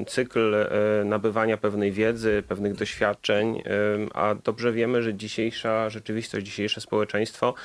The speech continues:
em, cały czas, e, korzysta już z tego. Ludzie pracują, ludzie potrzebują, e, pewne rzeczy rozwinąć. Biznes najbardziej na tym tak naprawdę stoi.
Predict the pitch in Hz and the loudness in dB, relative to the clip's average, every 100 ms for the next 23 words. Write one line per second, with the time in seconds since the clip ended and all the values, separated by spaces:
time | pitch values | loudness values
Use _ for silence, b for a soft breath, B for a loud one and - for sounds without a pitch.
0 | B B B B - 113 113 113 113 - | B B B B 0 2 4 2 -2 0
1 | 135 147 139 139 - - 120 127 117 - | 0 2 0 -2 -4 -2 0 2 0 -4
2 | - 139 139 147 - 101 92 87 - - | 0 0 2 -2 0 2 2 -2 -4 -2
3 | 92 64 101 90 - 113 - 139 131 107 | 0 0 0 -2 -2 -2 0 2 4 4
4 | 95 101 98 107 - - - 104 107 107 | 2 -2 -2 -2 -4 -6 -4 0 2 4
5 | 107 107 104 101 - 101 104 98 107 107 | 2 0 -2 -2 -2 -2 -2 -4 -4 -2
6 | 123 117 101 110 139 127 113 113 113 120 | 2 0 0 -2 -2 0 0 0 2 2
7 | 107 92 92 - - - - 98 98 92 | 0 -4 -4 -8 -10 -8 -6 -4 -2 -4
8 | - - 104 98 143 | -8 -4 0 0 -2